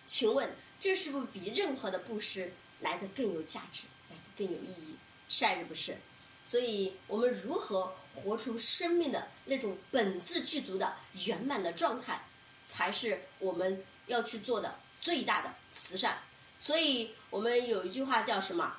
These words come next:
？“天之之私，用之之功。”就是我们如何强大我们自己，如何把自己变成那个什么，无数人向往修炼的那种状态的时候，那我们就是做了最大的慈善。因其无私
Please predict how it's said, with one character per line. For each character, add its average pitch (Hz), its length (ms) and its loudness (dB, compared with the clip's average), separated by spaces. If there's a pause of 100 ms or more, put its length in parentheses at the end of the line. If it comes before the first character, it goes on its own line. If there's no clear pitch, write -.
(100)
？“天 311 320 0
之 277 120 -4
之 262 160 -2
私， 220 360 -2 (100)
用 254 300 -2
之 185 140 -6
之 190 200 -6
功。” 165 220 -6 (460)
就 415 100 4
是 392 220 0 (140)
我 254 100 2
们 311 180 4
如 247 300 0
何 277 200 0
强 - 420 4
大 381 200 6
我 220 80 0
们 208 180 0
自 262 140 -2
己， 170 200 -8 (260)
如 220 240 -2
何 247 180 0
把 - 260 -6
自 339 200 2
己 - 240 -4 (220)
变 311 260 2
成 208 220 -2
那 226 100 0
个 214 100 0
什 196 160 -2
么， 165 200 -2 (480)
无 208 120 0
数 320 280 4
人 208 160 2
向 294 440 6
往 190 220 -2
修 - 400 6
炼 285 160 0
的 190 80 0
那 208 140 0
种 165 180 -4
状 247 240 0
态 190 100 -2
的 165 120 -6
时 175 160 -6
候， 170 180 -6 (320)
那 277 200 2
我 170 120 0
们 170 160 -2
就 190 80 -6
是 190 140 -8
做 190 180 -2
了 143 140 -8 (180)
最 277 160 -4
大 - 140 -6
的 - 80 -10 (120)
慈 - 220 -2
善。 - 220 -6 (440)
因 349 260 2
其 214 260 4
无 - 180 -4
私 - 220 -4